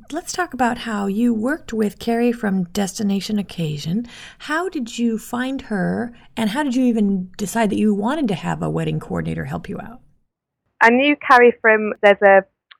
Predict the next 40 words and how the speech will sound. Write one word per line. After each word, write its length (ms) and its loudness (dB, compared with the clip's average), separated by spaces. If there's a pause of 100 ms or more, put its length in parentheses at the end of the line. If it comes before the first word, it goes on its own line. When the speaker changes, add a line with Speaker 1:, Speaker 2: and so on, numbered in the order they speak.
(240)
Speaker 2:
online 500 6
forum 520 6 (180)
here 200 6
in 180 -4
the 80 -4
U 180 -4
K 140 0
called 320 2
The 60 -20 (100)
Dib, 140 6 (800)
and 640 4
there's 160 2
a 220 -6
section 280 -2
on 100 -2
there 240 4
for 60 -4
weddings. 500 -2 (600)
So 300 8 (300)
I 80 0
knew 260 0
I 80 4
needed 340 -2
a 40 0
planner 560 0 (200)
because 200 -10
I 60 0
really 380 2
didn't 300 -6
know 160 6
where 300 6
to 160 -20
start. 460 8
So 80 4
I 80 6
got 160 2
in 100 -4
touch 280 -10
with 100 -8 (160)
Carrie, 340 4